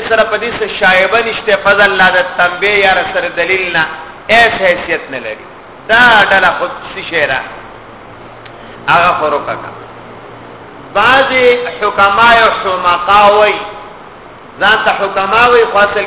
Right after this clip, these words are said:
کې دي کم عقلان. وایي الله تعالی وایي چې عقل ورکړی چا ته که نه،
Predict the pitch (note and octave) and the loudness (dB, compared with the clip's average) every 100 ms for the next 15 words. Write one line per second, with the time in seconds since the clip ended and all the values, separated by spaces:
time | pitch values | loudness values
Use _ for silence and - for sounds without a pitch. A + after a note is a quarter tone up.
0 | F#3+ F#3+ G3 F3 E3 - _ _ _ D3 | -4 -6 -2 -2 -4 -6 _ _ _ -6
1 | D3 D#3 D3 C#3 - - - - F3 F#3 | -4 -2 0 -2 -8 -14 -16 -6 0 0
2 | F#3 F#3+ F#3 G#3+ B3 B3 G#3+ G3+ G3 G3+ | 0 0 0 2 2 2 -4 -6 -2 2
3 | A#3 A#3+ A3+ G#3 G3+ G#3+ B3+ B3 A3 G3 | 2 4 2 2 0 0 0 0 0 -2
4 | F#3 F3+ G3 A#3 G#3+ | -2 -4 -2 0 0